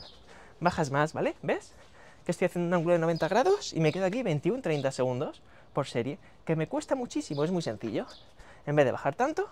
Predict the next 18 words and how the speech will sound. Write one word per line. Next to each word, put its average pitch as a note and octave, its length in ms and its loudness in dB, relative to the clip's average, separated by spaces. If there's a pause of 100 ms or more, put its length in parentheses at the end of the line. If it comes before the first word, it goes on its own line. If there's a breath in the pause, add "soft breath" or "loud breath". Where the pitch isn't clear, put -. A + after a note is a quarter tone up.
¿vale? A3 240 2 (840 loud breath)
Pues D#4+ 160 4
lo, G#3 340 4
lo A3 120 0
hago F#3 80 2
aquí D#3+ 260 -4
y F#3+ 60 -2
aguanta F3+ 300 0
aquí. F3 200 -8 (540 soft breath)
Conforme E3+ 340 2
lo D#3 120 4
vayamos G#3+ 360 2
haciendo, D4+ 420 0 (420 soft breath)
conforme D3 280 4
vayan A#3 240 0
pasando A#3+ 300 -2
los A3+ 140 2
días, C#4+ 320 -2